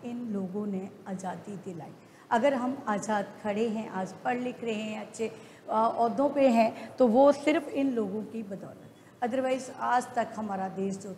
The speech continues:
था, वो अंग्रेज़ों के अधीन रहता, अगर ये लोग नहीं होते जिन्होंने हमें आज़ादी दिलाई है। तो कहते हैं, महात्मा गांधी को बापू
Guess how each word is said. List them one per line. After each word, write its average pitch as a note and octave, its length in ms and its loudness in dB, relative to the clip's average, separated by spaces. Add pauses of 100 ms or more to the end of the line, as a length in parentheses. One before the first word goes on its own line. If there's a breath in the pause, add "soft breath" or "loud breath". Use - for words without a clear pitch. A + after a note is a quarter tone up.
था, G#3 60 -6
वो B3+ 300 -10
अंग्रेज़ों F3+ 440 -8
के G#3+ 160 -10 (120)
अधीन G#3 300 -4
रहता, G3 440 -4 (340 loud breath)
अगर G3+ 240 -2
ये G#3 220 0
लोग G3 420 -4
नहीं G#3 340 -2
होते F#3 320 -6
जिन्होंने F#3 400 -6
हमें F3+ 340 -10
आज़ादी F#3 480 -8
दिलाई - 360 -10
है। D3+ 340 -16 (340 loud breath)
तो B3 80 8
कहते A#3 400 2
हैं, B3+ 140 2
महात्मा A3+ 540 2
गांधी F#3+ 380 -2
को A3 200 -6
बापू F#3 360 -2